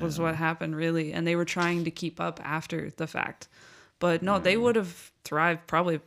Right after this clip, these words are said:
Speaker 1: more than Netflix had that not happened.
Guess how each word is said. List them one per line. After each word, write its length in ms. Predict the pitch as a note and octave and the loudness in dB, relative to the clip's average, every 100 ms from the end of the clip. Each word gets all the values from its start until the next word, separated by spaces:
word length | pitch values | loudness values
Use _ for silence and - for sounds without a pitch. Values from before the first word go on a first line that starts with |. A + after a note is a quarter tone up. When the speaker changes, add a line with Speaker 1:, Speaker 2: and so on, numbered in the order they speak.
| - | -4
Speaker 1:
more 260 | E3+ E3 D#3 | 0 2 2
than 180 | D3 | 0
Netflix 600 | D3 - - - - - - | -6 -8 -8 -10 -10 -16 -12
had 320 | D#3+ D3+ D3+ C#3 | -8 -6 -6 -8
that 220 | - D3 D#3+ | -6 -4 -4
not 180 | C#3+ | -6
happened. 360 | D#3 - - | -8 -8 -10